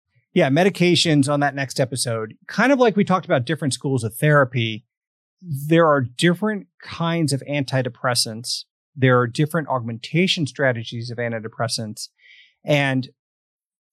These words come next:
actually, now in the last twenty years, we have seen a lot more evidence-based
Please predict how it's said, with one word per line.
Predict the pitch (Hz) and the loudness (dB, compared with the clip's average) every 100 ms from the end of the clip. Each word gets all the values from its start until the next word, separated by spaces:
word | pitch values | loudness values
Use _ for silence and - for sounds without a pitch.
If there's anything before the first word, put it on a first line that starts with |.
| _ | _
actually, | 202 - 220 151 | -4 0 2 6
now | 135 165 220 208 135 123 | 4 4 2 2 2 0
in | 127 | -2
the | 135 | -4
last | 135 143 - | -2 -4 -4
twenty | 160 135 | 0 2
years, | 131 135 123 113 - | 2 2 -2 -4 -6
we | 143 131 | -6 -4
have | 127 | -2
seen | - 139 135 131 | -4 -2 -2 -4
a | 123 | -2
lot | 120 139 151 | 2 2 0
more | 127 127 123 120 _ _ | -4 -2 -4 -6 _ _
evidence-based | 151 156 156 147 - - 151 127 139 135 131 - - | 0 2 2 0 -4 -8 -20 0 2 2 0 -4 -10